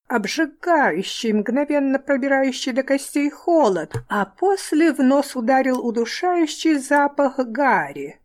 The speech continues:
Время остановилось. Я опустила глаза и отстранённо поняла, что вспыхнула юбка платья. Схватилась за подол, пытаясь стряхнуть с себя пламя, словно надоедливого жука, и тогда пришла боль.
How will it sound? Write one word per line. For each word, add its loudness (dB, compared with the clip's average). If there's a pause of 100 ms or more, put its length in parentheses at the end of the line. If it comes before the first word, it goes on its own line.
(480)
Время 2
остановилось. -2 (420)
Я 2
опустила -2
глаза 0
и -4
отстранённо 0
поняла, 0
что -6
вспыхнула -2
юбка -6
платья. -8 (360)
Схватилась 0
за 0
подол, 0
пытаясь 0
стряхнуть -2
с -12
себя 0
пламя, -2
словно 2
надоедливого 2
жука, -4
и -2
тогда 0
пришла -4
боль. 2